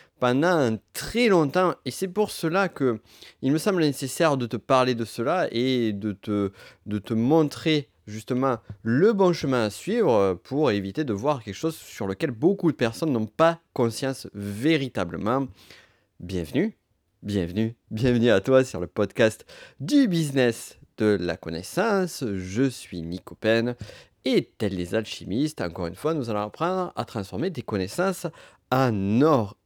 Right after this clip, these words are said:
Et on va le faire grâce au, au quoi ? Aux réseaux sociaux. Qu'est-ce que j'entends par réseaux sociaux ? Bah, les classiques, hein. Facebook, YouTube,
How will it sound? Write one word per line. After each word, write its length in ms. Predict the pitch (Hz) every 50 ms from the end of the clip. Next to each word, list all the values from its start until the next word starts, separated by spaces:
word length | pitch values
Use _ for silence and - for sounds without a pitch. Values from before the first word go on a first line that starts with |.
| _
Et 420 | - 165 175 208 208 185 156 131 110
on 140 | 101 104 101
va 220 | 101 143 190 180
le 80 | 127 98
faire 540 | - - - 117 117 143 156 143 104 95 - _ _ - _ _ -
grâce 580 | 90 98 107 95 107 127 147 147 - - - 92 - _ _ _ _ _
au, 240 | 107 101 101 104 135 _ _ _ _ _ _ _ _ _ _ _ _ _ -
au 60 | 92
quoi ? 360 | - - - 90 90 101 117 - _ _ _ _
Aux 120 | - 101 98
réseaux 400 | 92 110 127 139 139 160 170 139
sociaux. 340 | 131 120 98 - - - - _ - - - - _ _ _ _ _ _ _
Qu'est-ce 240 | - 165 175 156 -
que 80 | - 139
j'entends 320 | 120 123 117 117 110 101
par 160 | 92 95 90
réseaux 160 | 92 92 90
sociaux ? 500 | 92 - 101 87 - - 117 117 131 135
Bah, 200 | 123 - - - - -
les 180 | 110 120 127 120
classiques, 540 | - 135 139 151 147 - - 202 175 -
hein. 100 | 165 165 165 _ _ - - - - - _ _
Facebook, 1000 | - - - - 110 104 104 98 92 101 98 90 92 90 87 _ - - - - _ _ _ _ _ _ _ _ _ _ _ _ _ _ _ _ _ _ _ _ _ _ _ -
YouTube, 600 | 95 101 123 117 - - - 95 90 82 -